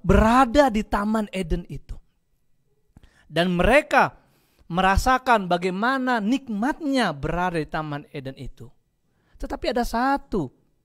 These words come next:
penyampaian yang Allah sampaikan kepada mereka. Dikatakan semua pohon dalam taman ini boleh kamu makan buahnya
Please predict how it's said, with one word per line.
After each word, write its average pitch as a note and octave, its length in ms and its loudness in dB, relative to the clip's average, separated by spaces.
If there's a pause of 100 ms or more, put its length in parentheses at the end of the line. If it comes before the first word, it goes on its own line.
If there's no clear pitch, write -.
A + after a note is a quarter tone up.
(2250)
penyampaian E3+ 960 -2
yang C#3+ 300 -4 (260)
Allah D3 400 -6
sampaikan A#2 680 -12
kepada G#2+ 340 -18
mereka. F#2+ 460 -20 (800)
Dikatakan D4+ 460 6
semua D4+ 340 2
pohon D4+ 380 8
dalam C#4 320 6
taman C4+ 400 2
ini D#4+ 100 -6
boleh D#4 640 0
kamu A3+ 240 -4
makan D#3+ 480 -12 (480)
buahnya D3+ 480 -4